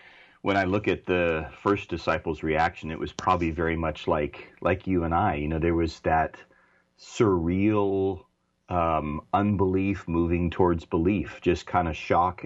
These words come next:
and awe and recognizing, you know, I think later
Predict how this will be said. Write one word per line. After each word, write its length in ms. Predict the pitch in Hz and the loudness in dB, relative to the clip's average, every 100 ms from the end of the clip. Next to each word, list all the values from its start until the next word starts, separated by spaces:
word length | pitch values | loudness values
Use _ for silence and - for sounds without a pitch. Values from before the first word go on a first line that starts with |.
| - | -10
and 160 | 80 80 | -8 -6
awe 460 | - 87 92 80 71 - | 0 2 2 0 -2 -8
and 500 | 78 80 80 78 78 - - - 82 | -8 -4 -4 -4 -4 -8 -20 -6 0
recognizing, 1000 | 82 - 82 85 82 85 87 87 87 - | 0 2 0 0 0 -2 -2 -2 0 0
you 80 | 113 | 2
know, 100 | 113 | 2
I 80 | 107 | 0
think 260 | 117 101 | -2 -4
later 540 | 110 113 110 78 69 | 0 2 2 0 -4